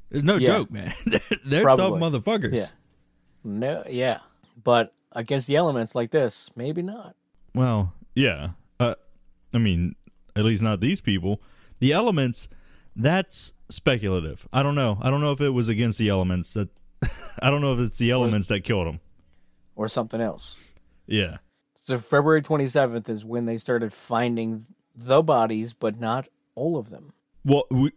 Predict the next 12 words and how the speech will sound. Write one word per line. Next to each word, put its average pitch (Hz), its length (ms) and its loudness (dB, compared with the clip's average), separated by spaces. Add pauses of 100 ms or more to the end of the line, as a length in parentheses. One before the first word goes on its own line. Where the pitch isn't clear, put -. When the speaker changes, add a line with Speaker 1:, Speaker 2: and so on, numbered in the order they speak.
Speaker 1:
we 131 220 4
should 170 160 2
also 139 300 2
mention 110 340 2
the 98 140 4
rescuers 104 680 2
for, 101 360 -2 (340)
were 107 160 2
from 107 240 0
the 98 140 2
Ural 104 720 2
Polytechnical 104 1000 -2